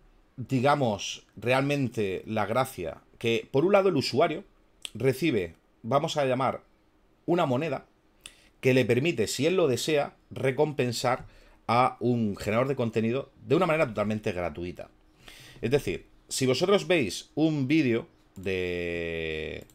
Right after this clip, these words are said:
si vosotros veis un vídeo que está en, en Libri y consideráis que ese generador de contenido lo merece,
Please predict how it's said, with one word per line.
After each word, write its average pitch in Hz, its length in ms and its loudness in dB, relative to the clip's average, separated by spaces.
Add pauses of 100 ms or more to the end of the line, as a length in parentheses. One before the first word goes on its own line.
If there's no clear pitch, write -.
(260)
si - 120 -6
vosotros 127 220 0
veis 147 220 0
un 117 120 0
vídeo 113 320 0
que 85 80 -8
está 98 380 0
en, 87 240 -8
en 87 160 -8
Libri 127 360 -2 (440)
y 110 380 0
consideráis 117 540 2
que 127 60 -6
ese 131 120 -6
generador 131 300 0
de 110 80 -4
contenido 107 400 -2
lo 113 100 2
merece, 156 400 -2